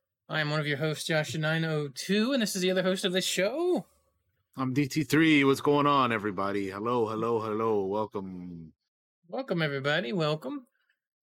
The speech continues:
Speaker 1: Uh, I have to get back in the swing of things 'cause we've, uh, we've had a couple weeks off here and there, so, um,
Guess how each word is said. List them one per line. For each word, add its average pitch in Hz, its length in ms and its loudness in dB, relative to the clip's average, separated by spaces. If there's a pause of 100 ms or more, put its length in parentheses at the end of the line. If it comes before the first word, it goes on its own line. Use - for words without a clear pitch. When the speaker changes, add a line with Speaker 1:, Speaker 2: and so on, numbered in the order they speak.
Speaker 1:
Uh, 175 40 -6
I 151 720 0
have 165 140 -4
to 185 60 0
get 175 120 0
back 190 160 0
in 202 80 0
the 202 60 0
swing 285 200 -2
of - 60 -4
things 143 260 -2
'cause 135 180 -4
we've, 135 280 -2
uh, 135 300 0 (180)
we've 147 80 -12
had 156 120 -4
a 151 40 -6
couple 175 280 -2
weeks 170 240 -2
off 247 220 -8
here 135 140 -4
and 127 120 -4
there, 123 280 -8
so, - 320 -14 (960)
um, 131 640 -2